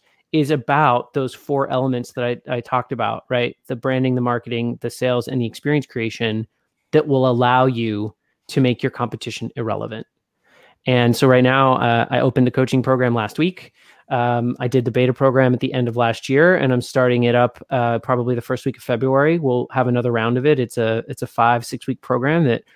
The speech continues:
each week we walk through another step of that. There's worksheets that you do, because ultimately I believe in three things when it comes to, to coaching and course creation. You gotta inspire people, which, which lifts them up and,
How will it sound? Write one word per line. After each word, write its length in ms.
each 220
week 200
we 80
walk 300
through 160
another 240
step 240
of 140
that. 400
There's 220
worksheets 480
that 200
you 40
do, 440
because 260
ultimately 840
I 80
believe 300
in 120
three 360
things 400
when 100
it 80
comes 340
to, 380
to 280
coaching 540
and 180
course 300
creation. 520
You 100
gotta 140
inspire 560
people, 420
which, 360
which 260
lifts 260
them 180
up 180
and, 160